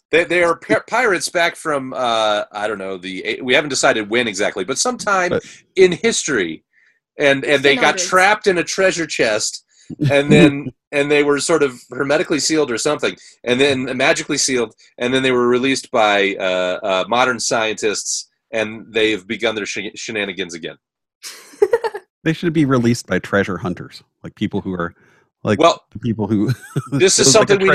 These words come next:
Speaker 2: treasure
Speaker 1: to
Speaker 2: chest at the
Speaker 1: decide,
Speaker 2: bottom of the sea.
Speaker 1: and I'm gonna start our, we're gonna be on the clock starting now,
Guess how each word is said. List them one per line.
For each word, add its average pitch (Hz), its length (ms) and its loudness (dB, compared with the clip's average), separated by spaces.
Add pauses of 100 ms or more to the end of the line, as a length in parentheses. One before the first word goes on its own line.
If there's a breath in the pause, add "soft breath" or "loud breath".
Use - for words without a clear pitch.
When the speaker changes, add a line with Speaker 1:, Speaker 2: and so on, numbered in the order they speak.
Speaker 2:
treasure - 20 -6
Speaker 1:
to 185 80 0
Speaker 2:
chest 180 240 2
at 196 80 4
the 175 60 4
Speaker 1:
decide, 196 160 4
Speaker 2:
bottom 120 140 -4
of - 60 -18
the 110 100 -16
sea. - 100 -20 (100)
Speaker 1:
and 160 340 2
I'm 165 160 0
gonna 190 140 -2
start 202 320 2
our, 180 180 2
we're 170 100 -4
gonna 170 120 -4
be 165 140 0
on 165 100 0
the 170 80 -8
clock 185 400 -2
starting 180 460 0
now, 277 320 0